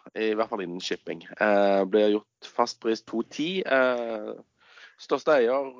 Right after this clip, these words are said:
Bjørn Tore Larsen, som også er Norse, eh, Atlantic, eh, styreleder, har garantert for hele emisjonen. Så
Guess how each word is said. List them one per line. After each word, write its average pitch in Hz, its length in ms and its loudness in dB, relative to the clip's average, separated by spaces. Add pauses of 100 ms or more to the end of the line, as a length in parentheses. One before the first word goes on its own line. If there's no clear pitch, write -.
(100)
Bjørn 123 240 -10
Tore 117 240 -10
Larsen, 131 320 -10
som 127 160 -10
også 113 240 -8
er 101 480 -6 (220)
Norse, 110 580 -8
eh, 98 540 -6
Atlantic, - 880 -10
eh, 113 480 -4 (960)
styreleder, 147 400 0 (640)
har 123 160 2
garantert 120 400 -6
for 110 160 -6
hele 90 160 -8
emisjonen. 92 400 -12 (480)
Så 139 240 0